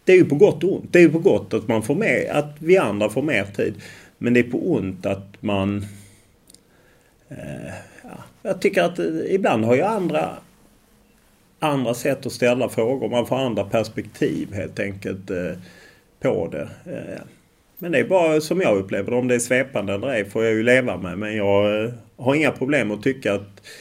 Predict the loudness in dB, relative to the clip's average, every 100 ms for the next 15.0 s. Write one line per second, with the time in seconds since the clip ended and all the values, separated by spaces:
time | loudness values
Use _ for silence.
0 | -20 -20 _ -12 -12 -14 -20 -10 -8 -4
1 | 0 0 0 -2 -2 -2 -2 0 0 0
2 | 0 0 0 0 2 0 -4 -14 -2 -2
3 | 0 0 2 2 0 -4 0 0 2 2
4 | 2 2 -2 0 -2 -2 -2 -2 -4 -6
5 | 0 0 0 -4 -12 -20 _ _ _ _
6 | _ -12 -4 -2 -2 -4 -8 -8 -8 -10
7 | -12 -4 0 2 0 -4 -14 -6 -4 -4
8 | -6 -10 -2 0 2 0 0 -2 -2 -2
9 | -2 -4 -6 -6 -4 0 0 0 -2 -4
10 | -6 0 2 2 0 -4 -4 0 0 0
11 | -4 -6 -8 -4 -4 0 0 2 0 0
12 | -4 -2 -2 -2 -4 -2 -2 -2 -2 0
13 | 0 -2 -2 -2 -4 -2 -4 -2 -6 -6
14 | -10 -8 -6 -6 -6 -8 -8 -8 -8 -10